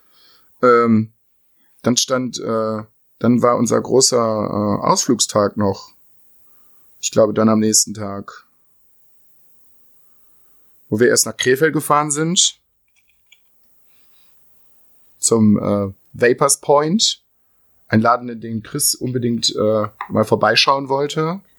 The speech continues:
Aus Gründen. Weil wir dem, äh, Besitzer dieses Ladens auf YouTube schon einige Zeit folgen. Dampfer ohne Dampfe.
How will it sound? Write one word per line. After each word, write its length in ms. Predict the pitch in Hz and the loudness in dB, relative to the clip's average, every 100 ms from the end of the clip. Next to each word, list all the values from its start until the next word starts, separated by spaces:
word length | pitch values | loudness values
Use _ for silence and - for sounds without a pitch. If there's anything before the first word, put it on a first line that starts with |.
| _ - - | _ -20 -2
Aus 220 | 107 107 | 0 0
Gründen. 640 | - 131 135 147 165 208 - _ _ _ _ | 0 0 2 2 2 0 -4 _ _ _ _
Weil 160 | 110 110 | 2 4
wir 100 | 110 | 4
dem, 320 | 110 110 104 | 4 4 2
äh, 280 | - 101 104 107 | 2 0 -2 0
Besitzer 400 | 110 120 143 147 | 0 0 0 0
dieses 320 | 135 131 123 | -2 -2 -2
Ladens 580 | 120 117 123 123 - - | 2 2 2 0 0 0
auf 200 | - 104 | -4 -6
YouTube 420 | 117 139 156 147 | -6 -4 0 0
schon 180 | - 131 | 0 -2
einige 320 | - 123 131 | 0 0 2
Zeit 360 | 147 131 123 - | 2 2 2 -2
folgen. 580 | - 127 127 127 139 147 _ _ | -2 0 0 -4 -8 -10 _ _
Dampfer 340 | - 127 131 - | -6 -2 -2 -2
ohne 180 | 117 113 | -2 0
Dampfe. 540 | 113 131 147 151 170 | 0 0 -4 -8 -8